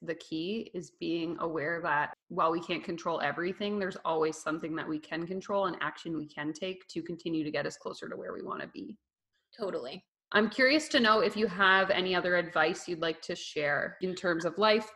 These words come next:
Speaker 1: business, whatever.
Speaker 2: Yeah, I definitely want to share, and I think you can probably tell by this podcast, that personal development is so key.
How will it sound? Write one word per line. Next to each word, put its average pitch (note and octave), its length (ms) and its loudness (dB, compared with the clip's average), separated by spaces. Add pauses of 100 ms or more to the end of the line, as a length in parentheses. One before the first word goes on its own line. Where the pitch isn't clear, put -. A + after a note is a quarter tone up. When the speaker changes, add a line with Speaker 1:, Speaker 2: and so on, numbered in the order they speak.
Speaker 1:
business, G3+ 720 2
whatever. E3+ 420 2
Speaker 2:
Yeah, G#3+ 400 6
I B3+ 340 4
definitely D4+ 880 2
want G#3+ 420 0
to A#3 100 2
share, G#3+ 420 8
and G#3 100 8
I G#3 120 2
think G#3+ 240 -4
you A3 120 0
can A3+ 160 0
probably G#3+ 460 4
tell G3+ 260 4
by G3+ 140 6
this G3+ 180 0 (220)
podcast, G3+ 640 4
that G#3 280 8 (460)
personal B3+ 460 2
development B3+ 1000 4
is A3+ 440 6
so G#3+ 720 8
key. F#3 440 -2